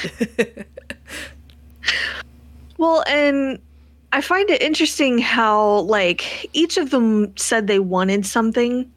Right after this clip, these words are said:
Speaker 2: but the jock, one of the most encouraging members of their group, was like, "I just wanted to kill people. That's legitimately all I wanted."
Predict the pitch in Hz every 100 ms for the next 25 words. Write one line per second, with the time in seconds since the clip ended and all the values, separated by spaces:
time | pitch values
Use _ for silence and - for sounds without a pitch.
0 | _ _ _ 277 - 233 262 202 185 -
1 | 220 339 277 - - - - - - -
2 | _ _ _ _ - 220 277 311 294 311
3 | 349 - 269 - 285 311 320 311 302 277
4 | 262 285 - - _ - 294 320 262 240
5 | 294 - - 233 214 226 220 202 202 202
6 | 240 - - - - - _ _ _ _
7 | 277 285 285 - 240 381 330 - 240 254
8 | 262 381 294 339 190 175 185 247 - -
9 | - - _ - - 311 302 320 254 269
10 | 226 202 208 196 180 156 160 85 - 233